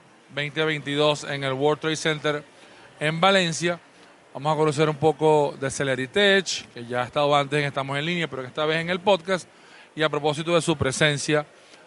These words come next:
acá en el Expo Tecnología en Valencia, estoy con Miguel Molano, gerente comercial de Celeritech. Miguel, gracias por compartir con nosotros en Estamos en Línea. Y, bueno, cuéntale un poco a, a nuestros amigos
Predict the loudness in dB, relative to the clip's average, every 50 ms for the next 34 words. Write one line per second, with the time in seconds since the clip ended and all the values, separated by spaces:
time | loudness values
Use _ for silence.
0 | -12 -6 -6 -4 0 2 2 2 2 2 -2 -2 -4 -6 -8 -8 -8 -6 -4 -4
1 | -2 0 2 4 4 4 4 2 0 -2 -4 -4 -2 -2 -2 -2 -2 -2 -2 0
2 | 2 4 6 6 6 4 4 2 4 4 4 4 2 0 -4 -12 -14 -20 -20 -20
3 | -20 -18 _ -4 -2 -2 -2 0 -2 -4 -4 -4 -4 -4 -4 -4 2 4 4 6
4 | 4 4 0 -6 -16 -20 _ -20 -20 -20 -20 -20 -20 -20 _ -4 0 0 2 2
5 | 2 2 2 2 0 0 0 0 0 -4 -10 -16 -18 -20 -20 -20 -20 -14 -4 0
6 | 0 0 0 0 -6 -20 -20 -20 -20 -20 -20 -8 -2 2 2 2 4 2 0 0
7 | 2 2 0 0 0 -4 -8 -6 -4 -4 -4 -4 -6 -6 -6 -4 -4 0 -2 -2
8 | 0 0 -2 -2 -2 -2 -2 -2 0 2 2 2 2 2 2 2 0 -2 -2 -6
9 | -14 -20 -20 -20 -18 -12 -8 -6 -4 -4 -4 -6 -6 -4 -2 -2 0 0 -2 0
10 | 2 2 2 2 2 0 -2 -4 -2 0 0 2 2 2 2 0 0 -2 -4 -6
11 | -6 -8 -6 -8 -8 -8 -6 -6 -4 -4 -4 -2 -2 -4 -4